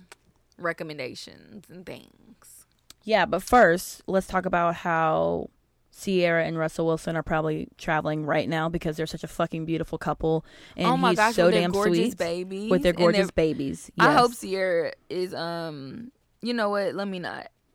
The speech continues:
Speaker 1: I don't wanna speak on anyone else's uterus.
Speaker 2: It's okay. I really hope so too. That's all we gotta say.
Speaker 1: <laughs>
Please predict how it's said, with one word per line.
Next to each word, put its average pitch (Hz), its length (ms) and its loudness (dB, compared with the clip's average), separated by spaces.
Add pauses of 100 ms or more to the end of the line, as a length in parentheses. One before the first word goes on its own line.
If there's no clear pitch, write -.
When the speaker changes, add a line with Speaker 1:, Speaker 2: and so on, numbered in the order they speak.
(680)
Speaker 1:
I 220 40 -6
don't 220 100 -6
wanna 196 140 -10
speak - 280 -12
on 170 140 -6
anyone 160 360 -8
else's 165 380 -10
uterus. 175 760 -10 (560)
Speaker 2:
It's 208 180 -4
okay. 185 380 -2 (120)
I 180 80 -2
really 165 240 -2
hope 160 180 -6
so 156 140 -6
too. - 320 -8 (600)
That's 196 180 4
all - 80 4
we - 80 2
gotta 466 200 10
say. 403 320 8
Speaker 1:
<laughs> 494 40 4